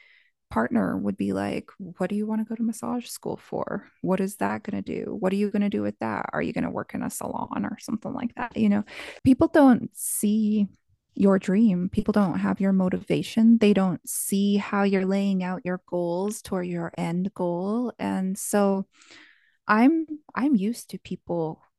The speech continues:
questioning and pushing back and second guessing the design of how I've laid things out in my life. And so this is kind of another layer on that.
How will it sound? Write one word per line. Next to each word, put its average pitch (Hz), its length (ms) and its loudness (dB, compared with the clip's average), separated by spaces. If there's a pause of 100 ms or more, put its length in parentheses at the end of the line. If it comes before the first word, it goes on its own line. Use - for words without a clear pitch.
questioning - 520 -2
and 185 120 -2
pushing 196 300 -2
back 175 400 -6
and 180 360 -2 (120)
second 220 360 0
guessing 196 420 0
the 202 100 -2
design 190 640 2
of 214 220 2
how - 260 -2
I've - 400 -2
laid 98 320 -2
things 101 260 0
out 208 260 -2
in 208 40 -2
my 208 140 0
life. 220 260 0
And 220 100 0
so 247 120 -2
this 302 200 -4
is - 240 -10 (140)
kind 294 160 6
of 233 60 8
another 190 340 4
layer - 320 -2
on - 140 -6
that. - 180 -8